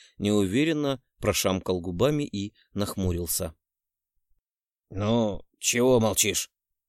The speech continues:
Как твоё имя?" "Я не знаю", прозвучал его мягкий,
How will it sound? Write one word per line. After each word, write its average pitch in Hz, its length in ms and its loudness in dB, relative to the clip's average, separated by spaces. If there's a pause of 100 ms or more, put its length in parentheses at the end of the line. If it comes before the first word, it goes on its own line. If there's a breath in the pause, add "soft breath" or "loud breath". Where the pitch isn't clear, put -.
(140)
Как 117 180 2
твоё 104 260 2
имя?" 101 420 0 (1500)
"Я 92 880 -6
не 85 420 -4
знаю", 95 580 -2 (760)
прозвучал 175 560 0
его 123 260 0
мягкий, 131 580 -4